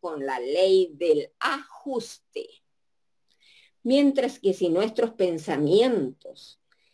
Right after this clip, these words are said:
están encaminados hacia la fuerza y el empeño,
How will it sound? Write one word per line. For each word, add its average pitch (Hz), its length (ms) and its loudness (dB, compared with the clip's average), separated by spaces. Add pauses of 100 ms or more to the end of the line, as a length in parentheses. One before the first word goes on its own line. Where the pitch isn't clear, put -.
(220)
están 254 640 -2
encaminados 240 1080 2
hacia 165 300 -2
la 139 140 -6
fuerza 202 840 -2
y 131 220 2
el 233 160 2
empeño, 170 880 -4